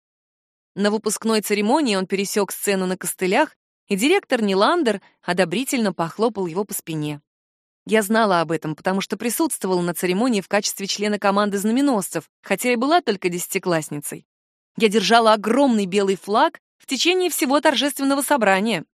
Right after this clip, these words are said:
под жарким июльским солнцем. Наблюдая за Генри Ричмондом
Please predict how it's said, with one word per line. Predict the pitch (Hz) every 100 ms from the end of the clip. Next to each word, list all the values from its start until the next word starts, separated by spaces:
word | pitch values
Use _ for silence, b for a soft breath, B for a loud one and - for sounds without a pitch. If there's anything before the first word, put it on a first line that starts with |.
| -
под | 247
жарким | 196 247 240 - 247
июльским | 240 214 226 269 269
солнцем. | 254 262 247 170 - _ _ _ _ _ -
Наблюдая | 185 190 214 269 240
за | 196
Генри | 185 208 196 175
Ричмондом | 220 311 240 208 185 175